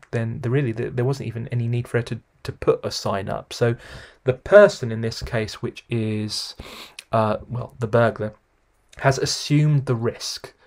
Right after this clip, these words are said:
by doing what they've done, and therefore it's on them. Matt inherits a large house from his deceased great-aunt Elvira. When Matt inspects it, he finds it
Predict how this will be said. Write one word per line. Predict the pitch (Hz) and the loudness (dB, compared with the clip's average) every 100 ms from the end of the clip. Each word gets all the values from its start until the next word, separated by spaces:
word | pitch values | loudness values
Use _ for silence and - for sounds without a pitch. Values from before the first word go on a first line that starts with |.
| _ | _
by | - 110 | 2 2
doing | 117 117 110 | 2 -2 -2
what | 107 - | -6 -6
they've | 104 - | -10 -8
done, | 107 101 98 101 | -8 -8 -10 -14
and | - 107 | -12 -8
therefore | 110 107 - 107 107 - _ | -6 -6 -4 -4 -4 -10 _
it's | 147 - | -10 -8
on | 107 101 98 | -8 -8 -8
them. | 101 110 _ _ _ _ - - - _ _ _ _ _ _ - - - _ _ _ - - - - _ | -10 -14 _ _ _ _ -20 -20 -20 _ _ _ _ _ _ -18 -18 -20 _ _ _ -20 -18 -18 -20 _
Matt | 139 143 208 - | 4 6 6 4
inherits | - 156 156 151 - | 0 2 2 0 4
a | |
large | 135 151 143 | 8 8 6
house | - 127 - | 4 4 4
from | 123 | -2
his | 113 | -2
deceased | - - 131 127 | -6 -4 -2 2
great-aunt | 127 123 113 113 | 4 4 2 0
Elvira. | 104 104 151 170 170 160 - - - | -2 0 6 8 8 6 -6 -16 0
When | 131 | 4
Matt | 151 185 | 6 4
inspects | 127 127 - 139 - 139 | 0 0 4 4 4 0
it, | 135 - - - - | 0 -2 -20 -20 -10
he | - 120 | -2 -2
finds | - 143 147 147 139 - | 6 6 8 6 2 2
it | 131 - | 0 0